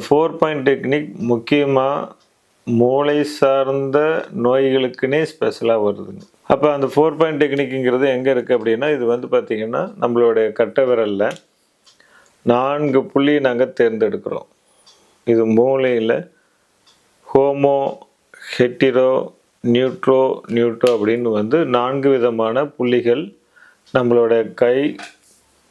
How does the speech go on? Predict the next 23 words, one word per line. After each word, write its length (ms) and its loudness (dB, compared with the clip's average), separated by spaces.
கட்டை 400 2
விரல்ல, 720 0
அதே 320 2
மாதிரி 360 0
கால் 360 0
கட்டை 320 0
விரல்லையும் 460 0
இருக்குங்க. 360 -8
இப்போ 380 2
சில 260 2
பேர்த்துக்கு 400 2
வந்து 220 0
பாத்தீங்கன்னா, 880 -2
ரொம்ப 560 2
அடமண்டா 480 -2
இருப்பாங்க, 580 0
ட-, 280 2
அதாவது 320 0
மூளை 320 -2
பாதிப்பு 520 -2
இருக்கிறவங்க. 640 -2
அப்ப 260 0
பாத்தீங்கன்னா, 840 0